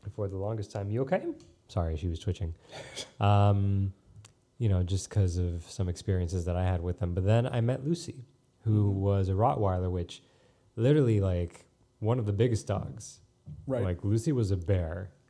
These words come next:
Speaker 2: Mm-hmm.
Speaker 1: but a dog. But she was the most sweet, most loving animal I had ever known.
Speaker 2: Okay.
Speaker 1: Loved her to death.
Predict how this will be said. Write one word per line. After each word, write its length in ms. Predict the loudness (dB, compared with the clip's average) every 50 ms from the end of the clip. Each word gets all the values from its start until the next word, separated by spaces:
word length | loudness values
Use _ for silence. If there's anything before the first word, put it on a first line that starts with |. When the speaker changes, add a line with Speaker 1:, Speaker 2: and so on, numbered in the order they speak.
| _ _ _ _ _ _ _ -10
Speaker 2:
Mm-hmm. 240 | -10 -10 -8 -4 -2
Speaker 1:
but 180 | -2 -2 -2
a 60 | -4
dog. 460 | -2 0 0 0 0 -2 -6 -8 -10 -12 -16 _ _ _ _ _ _ _ _ _ _ _ -6
But 100 | -4 -4
she 200 | -2 0 0 2
was 240 | 2 2 0 0 0
the 320 | 0 0 0 0 0 -2
most 440 | -4 -2 -2 -2 -2 -2 -2 -6 -10
sweet, 380 | -10 -8 -6 -4 -4 -4 -4 -4
most 480 | -2 -2 -2 -2 -2 -4 -8 -12 -20 _ _ _ _ _ _ _ _ _ _ -8
loving 680 | -4 -2 0 2 2 2 2 2 2 2 0 -2 -4 -6 -4
animal 500 | -2 0 0 0 0 -2 -2 -2 -2 -2
I 160 | -4 -4 -4
had 420 | -2 -4 -4 -4 -4 -6 -8 -10 -14 _ _ _ _ _ _ _ _ 0
ever 280 | 0 2 2 2 0
known. 240 | -2 -4 -6 -10 -12 -16 -20 -20 _ _ _ _ _
Speaker 2:
Okay. 240 | -6 -6 -4 -6 -6 -8 -12 -10
Speaker 1:
Loved 320 | -6 -2 0 0 2 2 0
her 120 | 0 -2
to 80 | -2 -4
death. 380 | -6 -8 -8 -10 -12 -16 _